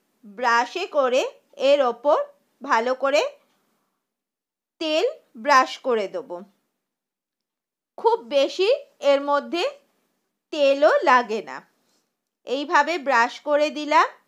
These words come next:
দিয়ে আবার আড়াই মিনিটের জন্য অপেক্ষা করব। খুব সাবধানে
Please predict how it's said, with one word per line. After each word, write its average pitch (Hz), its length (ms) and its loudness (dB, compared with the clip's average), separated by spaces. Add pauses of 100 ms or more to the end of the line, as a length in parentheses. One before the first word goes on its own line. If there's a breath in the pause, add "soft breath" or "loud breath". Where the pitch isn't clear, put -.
(800)
দিয়ে 294 300 -2 (920)
আবার 262 320 4 (340)
আড়াই 269 340 2
মিনিটের 311 560 -8
জন্য 262 280 -4 (380)
অপেক্ষা 247 440 -2
করব। 143 300 -16 (1800)
খুব 320 260 -8
সাবধানে 254 640 -2